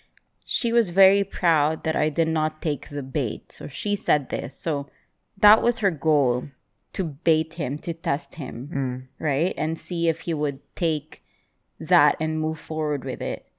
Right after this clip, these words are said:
Speaker 1: So she had the intention of, but what,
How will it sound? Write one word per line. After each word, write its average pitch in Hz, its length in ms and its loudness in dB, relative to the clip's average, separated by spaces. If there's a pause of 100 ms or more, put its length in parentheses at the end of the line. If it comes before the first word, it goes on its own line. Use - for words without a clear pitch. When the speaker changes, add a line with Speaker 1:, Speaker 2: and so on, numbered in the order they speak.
(360)
Speaker 1:
So 208 200 -2
she 214 300 -2
had 220 360 2
the 185 160 -2
intention 170 920 0
of, 143 460 -2 (360)
but - 160 4
what, 233 300 2